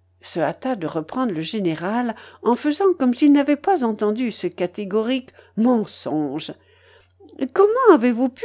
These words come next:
vous décider à entreprendre un tel voyage ? Convenez qu'à votre âge, dans l'état de votre santé, certes, il y a lieu de s'étonner, et notre stupéfaction est pardonnable. Mais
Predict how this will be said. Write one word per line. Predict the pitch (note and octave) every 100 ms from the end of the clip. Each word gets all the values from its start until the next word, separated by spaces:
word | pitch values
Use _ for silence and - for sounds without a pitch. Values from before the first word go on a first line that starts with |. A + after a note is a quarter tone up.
| A4
vous | B3 A3
décider | F#3 G#3+ - A3+ E3+ F#3 E3+
à |
entreprendre | F3 F#3+ G#3+ - A3 G#3
un | G#3
tel | G3+ G#3
voyage ? | G3+ G#3 G3+ G3+ G3+ G#3 G3+ G3 - _ _ _ - -
Convenez | F3 E3 F3 F3+
qu'à | F3+ C#3+
votre | A#2 - -
âge, | G3+ E4+ D#4+ A3 F3+ - - - -
dans | F#3 F3+ E3+ E3
l'état | F3 - G3
de | E3
votre | C#3+ C#3+ -
santé, | C#3+ - A#2 - A#3+ B3 A3+ F#3+ D#3+ - - - _ _ - -
certes, | D#4 - A4+ E4+ - - G4
il | C4+
y | G#3
a | E3+
lieu | B3 G4
de | A3+
s'étonner, | - D4+ - D3 D4 C#4+ D#3+ B2+ - - -
et | A3
notre | G#3+ G#3 G3+ F#3+
stupéfaction | - G3 G3+ G3 A3 G#3+ - F#4+
est | A#3+
pardonnable. | E3 D#3 G3+ C4 C#3+ F2 - - - _ _ _ _ _ -
Mais | A3+ C4 A3